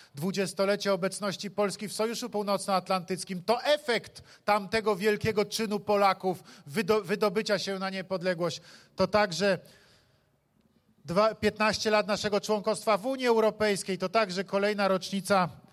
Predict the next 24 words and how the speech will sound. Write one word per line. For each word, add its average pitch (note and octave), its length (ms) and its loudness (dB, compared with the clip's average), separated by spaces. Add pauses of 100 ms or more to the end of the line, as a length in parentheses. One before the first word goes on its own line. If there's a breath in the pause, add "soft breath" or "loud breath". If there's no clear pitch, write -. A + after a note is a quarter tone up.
(220 soft breath)
naszego F#3+ 420 4
wejścia G3 440 4
do F3 140 0
strefy F#3+ 360 -2
Schengen. D3 480 -4
Byłem D#3+ 380 -4 (500 soft breath)
przed F3 220 -4
chwilą F#3 320 0
w C#3 40 -10
Słubicach. F#3 800 -4 (920 soft breath)
Patrzyłem F#3 640 2
na F3 380 2
to F3+ 140 0
miejsce, F#3+ 560 -2
gdzie D3+ 380 -4 (300 soft breath)
dzisiaj F3 400 -2
można F3 320 -4
spokojnie F#3+ 560 -2
przekraczać F#3 600 -4
granicę F3 440 -4
pomiędzy E3+ 380 -8
Polską F#3 480 -2
a E3+ 60 -4
Niemcami F3 680 -2